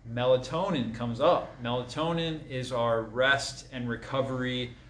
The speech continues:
sleep hormone. Uh, melatonin is released, and we actually go through the stages of our sleep and recovery. Guess what? When mel-, melatonin falls, cortisol rises. That gets us up out of bed and gets us moving in the morning. So that's just, like, two examples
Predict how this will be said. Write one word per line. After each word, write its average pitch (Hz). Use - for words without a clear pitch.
sleep -
hormone. 101
Uh, 113
melatonin 156
is 143
released, 151
and 120
we 127
actually 123
go 143
through 151
the 131
stages 131
of 117
our 117
sleep 127
and 110
recovery. 156
Guess 117
what? 120
When 110
mel-, 117
melatonin 123
falls, 170
cortisol 120
rises. 131
That 117
gets 127
us 143
up 131
out 131
of 117
bed 117
and 117
gets 113
us 110
moving 113
in 113
the 110
morning. 110
So 135
that's 196
just, 202
like, 131
two 175
examples 127